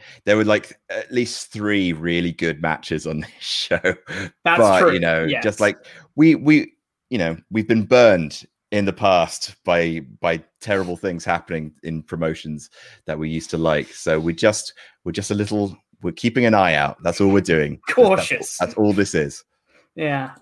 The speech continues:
Speaker 2: Uh, but speaking of good matches, uh, we had, uh, Rhea Ripley teaming with Io Shirai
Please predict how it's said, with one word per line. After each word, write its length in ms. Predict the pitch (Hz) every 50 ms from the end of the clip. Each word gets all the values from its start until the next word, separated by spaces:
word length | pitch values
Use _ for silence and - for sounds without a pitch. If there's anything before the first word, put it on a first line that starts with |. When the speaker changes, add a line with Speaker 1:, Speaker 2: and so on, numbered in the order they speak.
| _
Speaker 2:
Uh, 280 | - - 156 156 160 156
but 160 | 151 180 185
speaking 340 | - - 262 254 240 214 190
of 100 | 165 143
good 160 | 175 165 147
matches, 600 | 147 151 196 180 - 151 120 117 135 - - - -
uh, 240 | 175 160 156 156 151
we 160 | 160 175 170
had, 360 | 143 165 160 156 151 147 139 - - -
uh, 360 | 151 139 139 139 139 139 135
Rhea 200 | 139 180 233 233 175
Ripley 380 | 160 226 170 - 170 156 139
teaming 420 | 139 - - 165 151 151 156 151 143
with 160 | 143 143 139
Io 320 | 143 - 180 160 151 147
Shirai 840 | 147 143 - - - 139 131 131 139 147 147 123 113 117 123 147 143